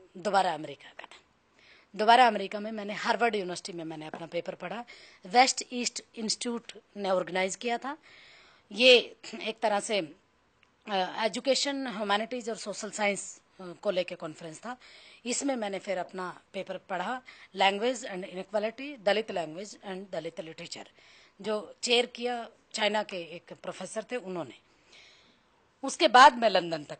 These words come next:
पहुंची। अभी मैं हन-, लंदन होके आई हूँ दो हज़ार सोलह में अगस्त में। अ, लंदन में interdisciplinary co-, सोशल साइंस कॉन्फ्रेंस था,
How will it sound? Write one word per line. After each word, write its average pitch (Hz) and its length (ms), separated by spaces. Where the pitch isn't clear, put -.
पहुंची। 113 360
अभी 247 200
मैं 214 100
हन-, 185 540
लंदन 180 300
होके 160 300
आई 156 220
हूँ 233 280
दो 180 120
हज़ार 170 240
सोलह 151 340
में 180 240
अगस्त 180 380
में। - 140
अ, 208 240
लंदन 254 340
में 269 340
interdisciplinary 233 800
co-, 202 240
सोशल 208 320
साइंस 202 240
कॉन्फ्रेंस 180 440
था, 262 200